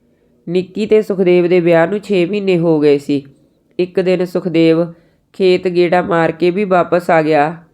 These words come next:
ਪਰ ਨਿੱਕੀ ਚੁਬਾਰੇ ਚੋਂ ਨਾ ਉਤਰੀ। ਜਦ ਸੁਖਦੇਵ ਗਿਆ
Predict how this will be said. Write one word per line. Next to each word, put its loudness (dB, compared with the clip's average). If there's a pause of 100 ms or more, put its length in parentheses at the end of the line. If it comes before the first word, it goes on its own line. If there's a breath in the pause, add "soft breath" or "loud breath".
ਪਰ 0
ਨਿੱਕੀ -6
ਚੁਬਾਰੇ 0
ਚੋਂ -2
ਨਾ 0
ਉਤਰੀ। -2 (480 soft breath)
ਜਦ 2
ਸੁਖਦੇਵ 0
ਗਿਆ 0